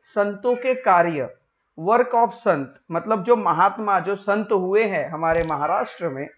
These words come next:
ओके, उनके हम कार्यों के बारे में, उनके वर्क के बारे में पढ़ने वाले हैं। So, let's start। The tradition of संत that begin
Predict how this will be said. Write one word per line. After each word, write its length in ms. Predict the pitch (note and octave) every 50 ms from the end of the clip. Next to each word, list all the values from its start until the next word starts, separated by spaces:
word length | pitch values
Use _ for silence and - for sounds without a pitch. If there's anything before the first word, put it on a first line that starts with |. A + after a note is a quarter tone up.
| _ _ _ _ _ _ G#3 G3 _ _ -
ओके, 240 | F3+ G#3 B3+ G3+ - - - _ _ _ _
उनके 380 | - G#3+ A3 G#3+ G#3+ C4 C4
हम 320 | B3 G#3+ A#3 C4 D#4 - - -
कार्यों 360 | F#3+ E3 D#3+ E3+ F#3 G3 G3
के 140 | G3 G#3+ G3+
बारे 280 | E3+ D#3+ D3 C#3 C#3
में, 200 | C3+ C3 C3 C3
उनके 300 | - F#3 F#3+ G3 - A#3
वर्क 420 | A3+ F#3+ E3 F3+ G3 G#3 G3+ - -
के 80 | - F#3
बारे 240 | D#3+ D#3 C#3+ C#3 C#3
में 180 | D#3 G3 G#3
पढ़ने 260 | G#3 E3+ D3+ C#3+ C3+ B2+
वाले 240 | B2 A#2 A#2 A2+
हैं। 80 | A2 - _ _ _ _ _ _ - - -
So, 120 | C#4 F3 - - - - - - _ _ _ _ _ _ _ _ _ _ _ _ _ _ _ _ _ _ -
let's 200 | F#3+ G#3 G3+ G3+
start। 240 | - - F#3+ G3+ - - - - _ _ _ _ _ _ _ _ _ _ _ _ _ _ _ _ _ _ -
The 140 | E3 A3 B3+ G#3+ - - - _ -
tradition 640 | A#3 B3 B3 B3 G#3+ C#4+ C#4+ A3+ - D4+ D#4 D4+ D4 -
of 200 | B3 B3+ B3+ B3
संत 500 | - - - - A#3+ G#3 G3 A3+ A#3+ - - - _ _ _ _ _ _ _ - D3+
that 300 | C3+ E3 E3 E3+ G3 F3+
begin 600 | E3+ D3+ D3+ D3 F#3+ F#3+ E3+ F3+ G3 F3+ G3